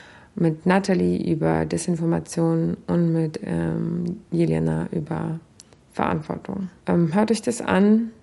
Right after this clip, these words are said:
und schaut auch in die Shownotes, da gibt es auch weiterführende Links.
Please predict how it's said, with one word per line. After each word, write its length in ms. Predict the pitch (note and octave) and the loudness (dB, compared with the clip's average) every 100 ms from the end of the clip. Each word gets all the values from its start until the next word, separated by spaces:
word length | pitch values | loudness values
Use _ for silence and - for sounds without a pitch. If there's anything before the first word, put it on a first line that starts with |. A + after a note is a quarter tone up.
| _ - - _ | _ -20 -20 _
und 720 | F#3 F#3 F#3 F#3 F#3 F3+ - - - - | 0 2 4 4 2 -2 -8 -12 -14 -12
schaut 400 | - G3+ G3+ G3 | -4 -2 0 0
auch 160 | F#3+ | 0
in 80 | G3 | 0
die 80 | F#3+ | 0
Shownotes, 720 | F3 A3 A3 G#3+ G#3+ G#3 - | 4 6 6 6 4 0 -4
da 140 | - - | -8 -6
gibt 280 | G3 - | -8 -8
es 240 | F#3+ - - | -10 -10 -8
auch 280 | F#3 F3+ - | -8 -8 -4
weiterführende 800 | G3 G3 F#3+ - G3 F3+ F3 F3+ F3+ G#3+ - - - - - - | -4 -2 -6 0 2 4 2 0 -2 -6 -12 -20 -20 -20 -4 2
Links. 540 | G3+ G#3 G#3 - | 4 4 0 -6